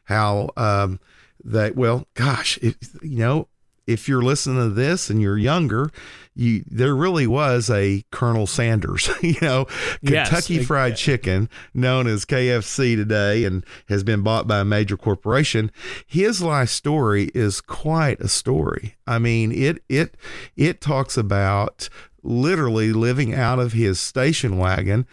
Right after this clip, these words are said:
Speaker 1: And, uh, he had a, he had a dream. He had a fabulous recipe. He had figured out that you can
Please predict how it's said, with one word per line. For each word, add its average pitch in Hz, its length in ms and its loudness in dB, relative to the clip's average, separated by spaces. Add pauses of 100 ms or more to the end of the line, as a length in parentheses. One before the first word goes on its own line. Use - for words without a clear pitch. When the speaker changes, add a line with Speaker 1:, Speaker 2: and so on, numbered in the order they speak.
(460)
Speaker 1:
And, 107 460 2
uh, 101 300 2 (180)
he 160 200 0
had 143 280 2
a, 104 400 2
he 123 180 -2
had 117 160 2
a 95 60 0
dream. 117 520 0
He 117 120 2
had 98 140 2
a 87 40 -2
fabulous 117 680 0
recipe. 127 680 0 (360)
He 120 160 2
had 98 140 -2
figured 120 360 0
out 117 360 0
that 95 220 0
you 107 180 0
can 95 400 0